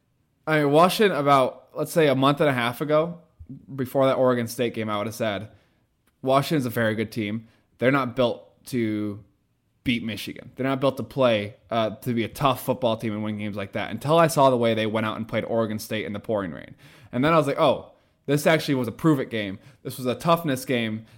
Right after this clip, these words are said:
This showed everyone that they are a very, very tough team,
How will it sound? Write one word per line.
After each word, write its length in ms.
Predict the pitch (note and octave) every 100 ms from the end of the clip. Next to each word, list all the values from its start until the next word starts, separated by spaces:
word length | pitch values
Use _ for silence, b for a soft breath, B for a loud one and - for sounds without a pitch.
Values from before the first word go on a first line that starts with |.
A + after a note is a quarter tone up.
| _
This 160 | C#3+ C#3+
showed 320 | - D#3+ D#3
everyone 320 | C3 B2 A#2
that 180 | A2 G#2+
they 400 | B2 B2 A#2+ A2+
are 280 | B2 A#2 A2+
a 120 | A2+
very, 420 | G#2 A2+ C3 C#3
very 300 | C3 B2+ A#2+
tough 320 | A#2+ B2 A#2 -
team, 320 | A#2+ G#2+